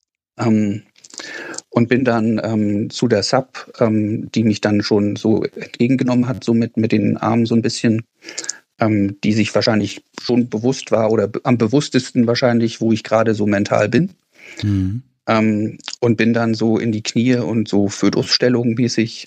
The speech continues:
Speaker 1: ähm, ja, und dann kam der gerade eben schon angesprochene Absturz. Also dann waren quasi alle Schleusen offen.
Speaker 2: Ja.
Speaker 1: Ähm, und dann, ja, war ich erstmal so ein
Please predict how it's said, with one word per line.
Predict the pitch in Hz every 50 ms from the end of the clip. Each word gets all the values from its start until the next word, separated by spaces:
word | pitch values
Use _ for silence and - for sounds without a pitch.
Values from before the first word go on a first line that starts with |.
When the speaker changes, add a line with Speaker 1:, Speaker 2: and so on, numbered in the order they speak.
| - -
Speaker 1:
ähm, | 107 107 104 98 95 92 101 101 _ _ _ _ _ - - - - - - - _ _ _ _ _ _ _ _ _ _ _ _ _ -
ja, | - 123 110
und | 92 95 107 104
dann | 107 107 113 117 113
kam | - 123 113 107 117 113
der | 104 104
gerade | - - 107 113 113 104
eben | 107 110 101
schon | 95 - 107 98
angesprochene | 101 117 113 110 104 - - 98 98 - 117 117 -
Absturz. | 107 - - - - - 90 90 - -
Also | 98 101 95
dann | 92 95 95 95 95
waren | 101 95 101 107
quasi | - - 104 104 101 101 98 101 101 98 107 113
alle | - 104 98 92
Schleusen | - - - 104 104 104 101 92
offen. | - 110 - 127 127 143 - _ _ - _ - _ - - - - - _ _ _ _ -
Speaker 2:
Ja. | 107 104 101 95 98
Speaker 1:
Ähm, | 101 101 104 - - - _ _ _ - - - - _ _ _ _
und | - 107 101
dann, | 101 98 104 98 101 101 98 - _ _ _ _ _ _ - - - - - - - _ _ _ _ _ _ _ _ -
ja, | - 107 92 85
war | 101 98 104
ich | 104 - -
erstmal | 113 113 - 123 117 113
so | 113 110 120
ein | 117 113 120 127